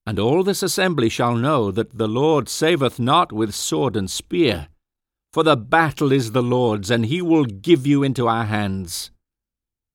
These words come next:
And it came to pass, when the Philistine arose and came and drew nigh to meet David, that David hasted and ran toward the army to meet the Philistine. And David put his hand in his bag,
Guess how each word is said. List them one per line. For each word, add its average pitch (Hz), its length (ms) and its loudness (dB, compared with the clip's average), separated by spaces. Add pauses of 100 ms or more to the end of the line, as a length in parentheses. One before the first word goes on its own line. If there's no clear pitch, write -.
(880)
And 92 100 -6
it 92 140 -6
came 117 200 -4
to 147 100 -8
pass, 120 520 -4
when 101 140 -6
the 92 80 -4
Philistine 104 580 -4
arose 98 500 -4
and 92 220 -8
came 120 340 -4
and 95 180 -4
drew 110 260 -4
nigh 110 400 -4
to 104 160 -10
meet 117 240 -10 (120)
David, 87 460 -10 (600)
that 107 200 -6
David 107 400 -2
hasted 110 500 -10 (220)
and 98 180 -6
ran 117 220 -4
toward 104 420 -6
the 95 180 -8
army 95 380 -6
to 101 120 -6
meet 104 240 -8
the 95 100 -8
Philistine. 90 640 -10 (640)
And 92 160 -4
David 110 320 -4
put - 160 -8
his 104 160 -8
hand 120 240 -6
in 131 120 -4
his 127 200 -8
bag, 95 520 -10